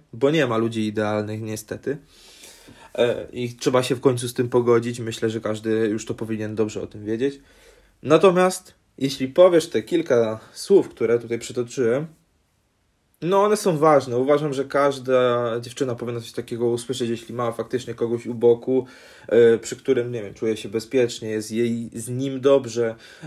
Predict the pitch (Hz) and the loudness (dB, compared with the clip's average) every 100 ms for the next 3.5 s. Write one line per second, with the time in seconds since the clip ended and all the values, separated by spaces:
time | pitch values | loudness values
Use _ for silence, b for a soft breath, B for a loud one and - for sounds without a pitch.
0 | - - 104 104 107 117 117 117 120 113 | -18 -10 -8 -6 -2 2 2 2 -2 -6
1 | - 117 117 110 110 - - 110 107 107 | -8 -6 -4 -4 -6 -10 -8 -6 -6 -2
2 | 120 113 139 135 131 127 - 120 131 120 | -4 0 -4 -2 -4 -4 -4 -2 0 0
3 | 120 120 113 117 117 | -2 -2 0 -2 -2